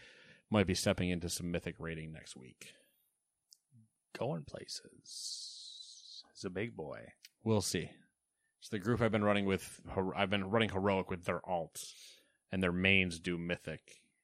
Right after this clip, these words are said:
Speaker 1: And the guy reached out to me and asked if I wanted to go this week, forgetting that I couldn't, literally, because the game doesn't <laughs> allow it. Um,
Speaker 2: Fucking
Speaker 1: so
Speaker 2: got him.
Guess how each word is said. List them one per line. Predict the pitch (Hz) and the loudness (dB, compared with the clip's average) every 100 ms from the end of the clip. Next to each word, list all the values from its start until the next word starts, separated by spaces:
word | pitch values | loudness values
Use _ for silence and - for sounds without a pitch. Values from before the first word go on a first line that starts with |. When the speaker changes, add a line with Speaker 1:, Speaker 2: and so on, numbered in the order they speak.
| _ | _
Speaker 1:
And | 90 85 80 78 - _ _ _ _ _ - | -8 -6 -8 -10 -14 _ _ _ _ _ -6
the | 90 | -2
guy | 87 85 | 0 2
reached | 82 85 82 - | 0 -4 -6 -2
out | 85 76 | -2 -2
to | 82 | -6
me | 82 | -6
and | |
asked | 82 82 - | -6 -8 -8
if | - | -8
I | |
wanted | 80 82 85 | -6 -6 -8
to | - | -8
go | 80 | -8
this | 80 87 - | -6 -6 -6
week, | 82 80 - - _ _ _ _ _ _ _ _ | -8 -10 -12 -20 _ _ _ _ _ _ _ _
forgetting | - 92 85 87 85 | -6 -2 2 2 2
that | 85 | -2
I | 80 | -2
couldn't, | - 98 85 76 - - | -2 -2 -2 -4 -10 -12
literally, | 85 90 82 82 | -4 -4 -2 -4
because | 80 85 82 | -6 -8 -8
the | 85 | -6
game | 82 80 | -4 -4
doesn't | 80 82 | -4 -6
<laughs> | |
allow | 85 90 95 | -4 -2 -2
it. | 95 - - _ - - - _ _ _ - | -4 -6 -16 _ -20 -20 -20 _ _ _ -12
Um, | 80 76 76 - _ | -8 -8 -10 -16 _
Speaker 2:
Fucking | - - - - | -12 -12 -8 -2
Speaker 1:
so | 95 82 | 0 0
Speaker 2:
got | 82 90 101 | 2 4 2
him. | - | 0